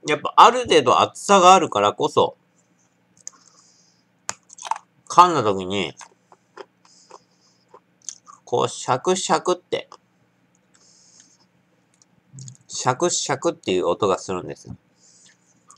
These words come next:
うん。これはすごい、美味しい。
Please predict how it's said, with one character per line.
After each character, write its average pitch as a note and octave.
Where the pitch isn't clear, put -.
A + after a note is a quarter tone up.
う -
ん。 D#2
こ B2
れ D#3
は D#3
す -
ご D3+
い、 A2
美 G#2
味 A#2+
し -
い。 -